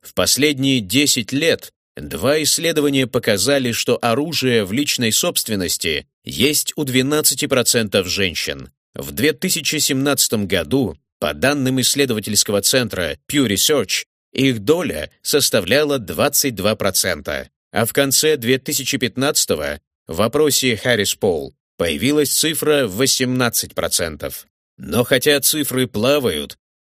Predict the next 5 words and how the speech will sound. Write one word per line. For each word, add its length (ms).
многие 580
исследования 720
говорят 480
о 120
том, 420